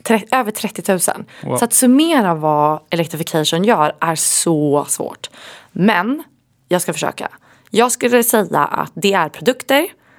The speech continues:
Speaker 1: som gör att vi kan använda elektriciteten i hem och industri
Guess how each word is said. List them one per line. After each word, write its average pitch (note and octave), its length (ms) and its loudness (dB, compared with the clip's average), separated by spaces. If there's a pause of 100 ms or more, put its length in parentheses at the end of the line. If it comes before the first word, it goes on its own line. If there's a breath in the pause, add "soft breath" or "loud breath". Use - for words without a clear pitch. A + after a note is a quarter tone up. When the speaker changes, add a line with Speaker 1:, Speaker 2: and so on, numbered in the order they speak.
(160 soft breath)
Speaker 1:
som G3+ 260 4
gör D3+ 420 2
att D#3+ 160 -6
vi C#3+ 300 -2
kan C#3+ 260 -4
använda G3 720 2
elektriciteten F3 1500 -4 (120)
i D#3 200 2
hem C#4+ 480 -2 (880)
och - 460 -4 (320)
industri D3+ 760 0